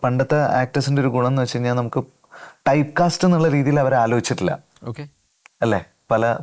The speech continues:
Speaker 1: പല റോളുകളും ഇപ്പോ ഒടുവിൽ ഉണ്ണികൃഷ്ണ-, ഓ, ഓ, ഓ, ഉണ്ണികൃഷ്ണൻ അങ്കിൾ എന്ന് പറയുമ്പോ നമുക്കൊരു,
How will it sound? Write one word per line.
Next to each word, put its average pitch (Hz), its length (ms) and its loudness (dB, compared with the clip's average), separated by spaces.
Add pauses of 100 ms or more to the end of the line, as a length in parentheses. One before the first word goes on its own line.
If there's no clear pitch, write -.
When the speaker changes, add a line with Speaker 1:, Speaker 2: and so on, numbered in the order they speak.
Speaker 1:
പല 127 180 2
റോളുകളും 123 480 0 (560)
ഇപ്പോ - 360 -2 (260)
ഒടുവിൽ 123 260 0
ഉണ്ണികൃഷ്ണ-, 120 460 -4
ഓ, 113 180 0
ഓ, 113 140 0
ഓ, 110 920 -2 (380)
ഉണ്ണികൃഷ്ണൻ 123 380 -2
അങ്കിൾ 127 200 0
എന്ന് 131 140 0
പറയുമ്പോ 127 280 2
നമുക്കൊരു, 131 520 0